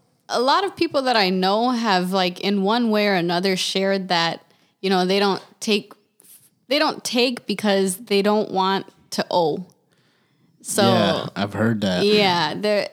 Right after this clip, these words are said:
Speaker 1: in one way or another, like, that it
Speaker 2: I,
Speaker 1: always ends up being the consensus.
Speaker 2: my,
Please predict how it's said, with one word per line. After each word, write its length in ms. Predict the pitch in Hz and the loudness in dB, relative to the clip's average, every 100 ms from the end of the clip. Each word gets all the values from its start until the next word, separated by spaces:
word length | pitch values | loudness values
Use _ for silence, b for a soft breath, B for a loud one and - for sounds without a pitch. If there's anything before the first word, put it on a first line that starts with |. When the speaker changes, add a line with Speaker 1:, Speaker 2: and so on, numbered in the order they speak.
| - | -4
Speaker 1:
in 220 | 220 220 | -2 0
one 200 | 262 294 | 0 0
way 160 | 285 269 | 0 -2
or 60 | |
another, 380 | 247 226 196 170 | 0 2 2 0
like, 260 | 165 165 - | -2 -4 -6
that 320 | 170 165 - _ - | -6 -4 -6 _ -2
it 60 | |
Speaker 2:
I, 80 | 185 | 2
Speaker 1:
always 300 | 190 202 180 | 2 2 0
ends 160 | 185 185 | -2 -2
up 100 | 180 | -2
being 160 | 180 | -2
the 80 | 175 | -2
consensus. 500 | 165 165 160 170 165 | -4 -6 -4 -6 -2
Speaker 2:
my, 300 | 117 120 123 | 2 2 2